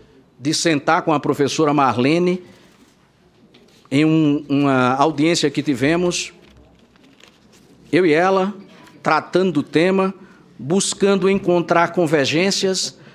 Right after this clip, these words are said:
para que nós possamos suplantar o impasse e, sobretudo, continuar a louvar a melhor e maior experiência de autonomia de universidade pública estadual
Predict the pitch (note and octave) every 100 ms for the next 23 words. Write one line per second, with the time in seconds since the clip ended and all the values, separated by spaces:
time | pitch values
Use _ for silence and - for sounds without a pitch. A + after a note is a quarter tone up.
0 | - - F3 F3 F3+ F3 - E3+ D3+ -
1 | D#3 D#3+ C#3+ - G#3 F#3+ D#3+ E3+ D#3 C#3
2 | C3+ D#3+ F3 - F3 - - - D3 -
3 | G3 F3+ E3+ - G3 F#3 F3+ F3+ E3+ E3
4 | E3 D3+ B2 A#2+ D3+ F3 - - - D#3
5 | F3 E3+ D3+ D#3 G3+ G#3+ - E3+ F#3 F3
6 | D3+ D3+ D#3+ - - G3+ E3 D#3+ D3 -
7 | B2+ A#2 - - - _ _ B2+ C3+ F3+
8 | F#3+ D#3+ F#3+ F#3+ G#3 F#3+ E3+ F#3+ G3+ F3+
9 | F3 D#3+ D#3 - D3+ D3+ C#3+ C3+ F3+ F3+
10 | D3+ - D#3+ D3 C3 C3 D#3+ F3